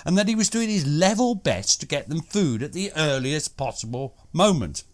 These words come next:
Whoops. <laughs> But the men, the crowd, sorry, but the crowd couldn't understand. They wanted a meal,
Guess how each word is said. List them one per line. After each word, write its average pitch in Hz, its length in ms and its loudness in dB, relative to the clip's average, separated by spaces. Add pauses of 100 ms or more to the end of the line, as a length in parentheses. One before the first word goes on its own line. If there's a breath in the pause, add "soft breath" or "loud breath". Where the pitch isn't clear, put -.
Whoops. - 420 -12 (140)
<laughs> - 440 -12
But 226 100 2
the 180 140 4
men, 175 400 2 (320)
the 175 100 0
crowd, 185 640 6 (100)
sorry, 104 320 -10 (140)
but 165 100 -10
the 147 100 -10
crowd 143 800 -6 (580 soft breath)
couldn't 180 320 -2
understand. 175 720 -4 (300 soft breath)
They 262 120 -4
wanted 220 480 0
a 156 80 -2
meal, 185 440 -4